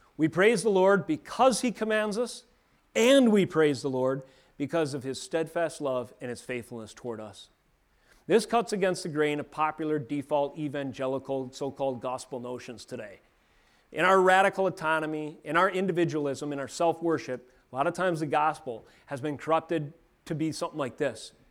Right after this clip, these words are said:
"Jesus Christ is a perfect gentleman. He stands meekly at the door of your heart,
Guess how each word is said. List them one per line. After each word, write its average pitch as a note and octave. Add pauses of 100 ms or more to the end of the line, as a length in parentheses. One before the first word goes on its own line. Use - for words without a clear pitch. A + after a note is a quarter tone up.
(120)
"Jesus A#3
Christ A3
is F#3
a F#3
perfect G3+
gentleman. F#3+ (480)
He E3
stands G#3+
meekly F#3
at D#3+
the F3+
door G3
of F#3
your F3+
heart, G3